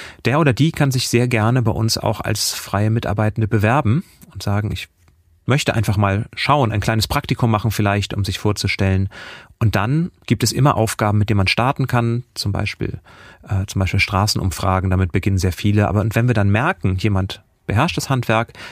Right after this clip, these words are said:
jemand kann schön erzählen, jemand ist zuverlässig, dann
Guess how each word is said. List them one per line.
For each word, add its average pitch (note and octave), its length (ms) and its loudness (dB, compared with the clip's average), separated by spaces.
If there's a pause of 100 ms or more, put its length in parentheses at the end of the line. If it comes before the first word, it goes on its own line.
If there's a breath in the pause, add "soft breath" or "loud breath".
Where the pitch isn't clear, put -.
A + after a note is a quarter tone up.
(120)
jemand F#2+ 420 -2 (220)
kann D3+ 240 0
schön C3+ 320 2
erzählen, A#2 640 2 (340 loud breath)
jemand G#2 520 -4 (420)
ist - 240 0
zuverlässig, B2 800 0 (480)
dann A#2+ 360 0